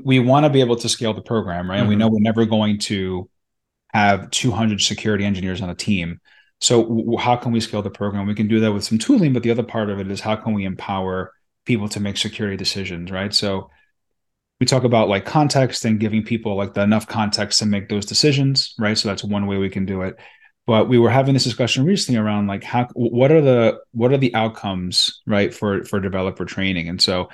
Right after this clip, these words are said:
Speaker 1: you know, I don't, I don't want it to be a sort of checkbox exercise. And so thinking about, A, like, identifying the outcomes, right? So what are the outcomes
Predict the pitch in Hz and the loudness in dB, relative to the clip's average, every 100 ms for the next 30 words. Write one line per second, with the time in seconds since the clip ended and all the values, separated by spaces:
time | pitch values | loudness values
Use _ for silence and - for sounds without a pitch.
0 | - _ _ 113 104 - 117 - 120 120 | -20 _ _ 2 2 2 2 2 4 4
1 | 113 113 104 110 104 101 95 92 101 95 | 4 4 2 0 0 0 -2 -4 -4 -6
2 | 110 - 107 - 107 - 120 - 139 151 | -6 -6 -6 -2 -4 -2 -4 -2 -2 -2
3 | 156 165 107 95 98 92 104 104 101 92 | -2 0 0 0 -2 -2 -2 0 -2 0
4 | 95 92 90 - _ _ _ _ 131 127 | 0 0 -4 -16 _ _ _ _ 2 4
5 | 117 107 107 - 104 107 104 - 107 104 | 4 2 -2 -2 -2 0 -2 -2 -4 -2
6 | 98 98 101 - 82 78 - 107 98 107 | -2 -4 -4 -8 -8 -6 -6 -4 -4 -4
7 | 98 110 107 104 95 - 90 | -2 0 0 0 -2 -4 -12